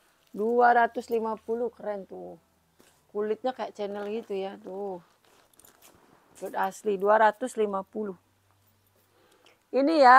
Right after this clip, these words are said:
eh, Orianiku masih satu. Kemarin kan empat ratus tuh ya, Orianiku.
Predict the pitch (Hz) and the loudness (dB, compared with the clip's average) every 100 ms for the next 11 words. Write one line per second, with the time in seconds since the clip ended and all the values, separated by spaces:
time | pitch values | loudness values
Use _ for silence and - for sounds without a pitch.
0 | 285 285 226 214 220 - - 220 240 220 | 8 4 2 4 2 0 0 4 8 8
1 | 247 - 302 247 240 254 247 262 254 254 | 6 0 2 2 4 4 4 2 6 8
2 | 285 339 302 262 - 269 262 220 - 202 | 8 4 6 6 8 6 6 -2 -4 -2
3 | 240 - _ _ - 190 185 185 - | -2 -4 _ _ -6 -2 -2 -4 -10